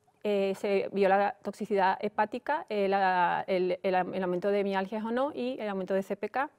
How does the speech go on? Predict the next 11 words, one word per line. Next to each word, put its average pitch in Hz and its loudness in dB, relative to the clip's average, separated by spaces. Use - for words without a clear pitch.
dando 214 0
datos 226 4
de 233 0
seguridad 214 4
favorables, 202 0
eh, 190 -2
a 180 -4
este - -8
fármaco. 180 -8
¿Veis 196 -6
cómo 226 -2